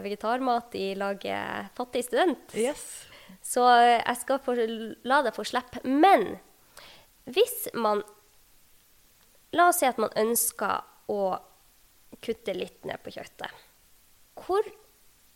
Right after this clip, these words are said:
Speaker 1: vet du om noen, eh, bra steder man kan kjøpe kjøtt som er bærekraftig og som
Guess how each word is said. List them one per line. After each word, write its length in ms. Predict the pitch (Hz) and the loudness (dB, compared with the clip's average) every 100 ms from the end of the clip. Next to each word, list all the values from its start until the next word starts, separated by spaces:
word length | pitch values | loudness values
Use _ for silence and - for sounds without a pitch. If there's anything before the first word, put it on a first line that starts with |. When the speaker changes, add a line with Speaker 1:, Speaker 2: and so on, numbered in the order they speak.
| - - | -20 -6
Speaker 1:
vet 240 | 262 349 339 | -2 -2 -4
du 80 | - | -8
om 220 | 294 339 262 | -2 -2 -2
noen, 240 | 147 - - _ _ _ _ _ | -4 -8 -16 _ _ _ _ _
eh, 420 | - 220 214 208 208 196 | -10 -8 -8 -10 -12 -10
bra 240 | 247 302 320 | -4 -4 -4
steder 440 | - - 269 233 | -6 -6 -4 -4
man 140 | 208 202 | -6 -8
kan 180 | 233 | -12
kjøpe 680 | 233 - - 403 - _ - - _ _ _ _ | -14 -14 -10 -10 -10 _ -20 -20 _ _ _ _
kjøtt 340 | - 202 - - | -12 -12 -12 -20
som 480 | - - - 214 214 | -16 -14 -8 -8 -8
er 300 | - 254 196 | -6 -6 -6
bærekraftig 800 | 196 214 240 - 294 - 302 294 - - | -8 -10 -10 -8 -10 -8 -8 -6 -6 -10
og 260 | - 214 | -10 -8
som 520 | - - 202 196 196 | -10 -10 -8 -8 -8